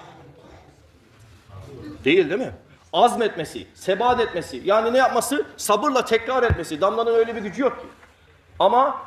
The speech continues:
devamlı bir halde mücadele edince ne oluyor? Kayayı bile deliyor cemaat-i müslümin. Bir damla diye düşünebilirsin ama işte o kayayı delen damlanın gücü değil. Devam etmesi, sebat etmesi, sabırlı bir şekilde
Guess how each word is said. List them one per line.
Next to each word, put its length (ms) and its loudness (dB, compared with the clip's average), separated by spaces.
devamlı 500 4
bir 120 -2
halde 360 2
mücadele 540 4
edince 320 0
ne 60 4
oluyor? 380 2
Kayayı 420 -2
bile 200 -4
deliyor 280 -6
cemaat-i 360 -6
müslümin. 280 -14
Bir 160 -2
damla 280 -2
diye 180 -4
düşünebilirsin 560 -12
ama 220 -12
işte 220 -8
o 160 2
kayayı 320 0
delen 280 -2
damlanın 360 -2
gücü 220 -12
değil. 220 -8
Devam 320 0
etmesi, 340 -8
sebat 440 -2
etmesi, 460 -10
sabırlı 540 -2
bir 40 -8
şekilde 320 -6